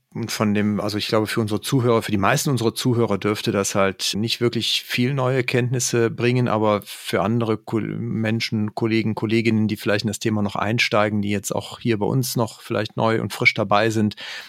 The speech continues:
könnte es doch eine wertvolle Hilfestellung sein. Es geht halt schon auf so ein paar Basic-Fragen ein und unter anderem auch, und das finde ich auch ganz gut,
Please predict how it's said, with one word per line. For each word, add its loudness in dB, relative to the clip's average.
könnte 2
es -6
doch 0
eine 0
wertvolle 2
Hilfestellung 0
sein. 2
Es -4
geht -2
halt -4
schon -6
auf -4
so -2
ein -4
paar -6
Basic-Fragen -2
ein 2
und 0
unter 0
anderem 4
auch, 4
und 0
das -4
finde -2
ich -2
auch -8
ganz -6
gut, 0